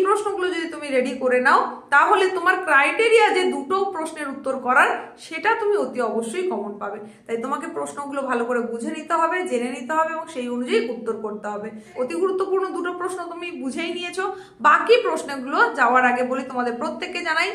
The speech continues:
এসপি ম্যাম ক্লাস এডুকেশন চ্যানেলে স্বাগত। তো এই উপস্থাপনায় বলা প্রত্যেকটা প্রশ্ন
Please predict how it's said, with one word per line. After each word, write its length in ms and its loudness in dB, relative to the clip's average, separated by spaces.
এসপি 220 -10
ম্যাম 200 -4
ক্লাস 240 0
এডুকেশন 400 -6
চ্যানেলে 300 -4
স্বাগত। 380 2
তো 60 6
এই 60 8
উপস্থাপনায় 680 2
বলা 160 6
প্রত্যেকটা 680 -2
প্রশ্ন 220 -4